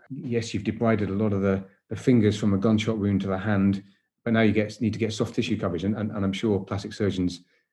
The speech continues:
probably, I think it's all very old school, but the, the stay course was really good at, at allowing me to have options like using a, a, a groin flap, uh, to, for, to get coverage on the hand, you know, based on the, on the superficial circumflex artery. And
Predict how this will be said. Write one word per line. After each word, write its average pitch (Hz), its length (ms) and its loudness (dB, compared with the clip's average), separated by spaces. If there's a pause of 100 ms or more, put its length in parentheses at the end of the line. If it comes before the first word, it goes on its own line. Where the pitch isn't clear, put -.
(180)
probably, 87 580 -4 (140)
I 104 40 -10
think 98 180 -4
it's 90 100 -4
all 95 120 0
very 95 220 2
old 101 260 -2
school, 90 400 -2
but 101 240 -8 (220)
the, 110 220 0
the 113 160 -2
stay 123 280 2
course 110 280 0
was 101 100 -4
really 113 240 2
good 101 300 2
at, 98 160 -4
at 107 180 -6
allowing 101 460 2
me 98 240 4
to 98 180 -2
have 107 280 -2
options 85 500 -4
like 98 180 -2
using 92 360 0
a, 92 80 -6 (280)
a, 92 420 -8
a 90 60 -6
groin 92 580 2
flap, - 440 -4 (120)
uh, 101 200 -8
to, 95 260 -6
for, - 200 -12
to - 180 -14
get 95 180 -6
coverage 92 260 -2
on 87 100 0
the 85 60 -2
hand, 87 440 -2
you 98 100 -4
know, 80 60 -6
based 82 180 -8
on 92 120 -2
the, 85 140 -2 (600)
on 92 180 -6
the 87 80 -4
superficial 101 460 -4
circumflex 92 440 -4
artery. 95 460 0
And 87 180 -4